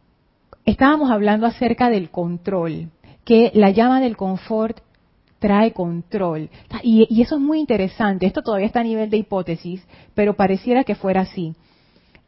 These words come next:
Lo que te da la llama del confort, por ejemplo, si uno invoca la llama de la verdad, la actividad que la, que la llama trae es la actividad de la verdad, que tú la puedas percibir, la puedas comprender.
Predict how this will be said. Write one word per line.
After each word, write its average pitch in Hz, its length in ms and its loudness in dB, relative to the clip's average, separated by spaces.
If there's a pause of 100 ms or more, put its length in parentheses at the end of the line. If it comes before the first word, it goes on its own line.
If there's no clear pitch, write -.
(640)
Lo 220 280 2
que 220 120 2
te 202 180 0
da 247 160 2
la 294 120 2
llama 277 340 0
del 226 220 -2
confort, 180 760 -6
por 202 160 -2
ejemplo, 175 720 -4 (440)
si 220 180 -2
uno 240 140 0
invoca 262 360 0
la 202 140 2
llama 208 300 0
de 196 100 -2
la 170 120 0
verdad, 170 480 0
la 185 120 -2
actividad 170 540 -2
que 220 100 -4
la, 170 220 -2
que - 220 -4
la 170 120 0
llama 180 320 0
trae 196 360 0
es 180 120 0
la 180 100 2
actividad 160 460 -4
de 185 100 -2
la 160 160 -4
verdad, 160 380 -4
que 165 80 -6
tú 175 100 -12
la 170 140 -2
puedas 185 240 -2
percibir, 175 560 -8
la 202 140 -2
puedas 175 240 -4
comprender. 160 800 -4